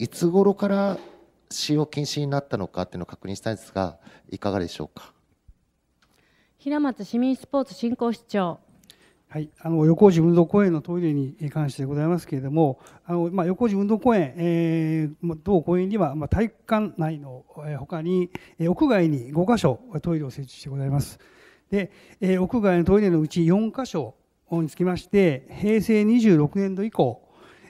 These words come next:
Speaker 3: えー、全ての、まあ、か-、箇所同時ではございませんけれども、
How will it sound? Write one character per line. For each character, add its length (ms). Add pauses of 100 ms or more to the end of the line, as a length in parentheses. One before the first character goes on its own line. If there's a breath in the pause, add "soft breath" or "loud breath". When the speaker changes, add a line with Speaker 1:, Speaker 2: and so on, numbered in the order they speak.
Speaker 3:
え 260
ー、 20
全 200
て 120
の、 80
ま 80
あ、 20
か-、 180
箇 120
所 80
同 220
時 100
で 80
は 40
ご 100
ざ 100
い 40
ま 60
せ 160
ん 60
け 100
れ 60
ど 120
も、 360